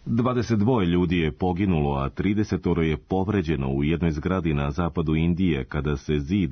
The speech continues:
sale za venčanja srušio na svatove. Sumnja se da je rušenju doprinela peščana oluja.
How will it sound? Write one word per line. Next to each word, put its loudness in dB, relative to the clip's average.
sale -2
za -4
venčanja 0
srušio -2
na 0
svatove. -4
Sumnja 2
se -2
da -2
je 0
rušenju 0
doprinela -2
peščana -4
oluja. -2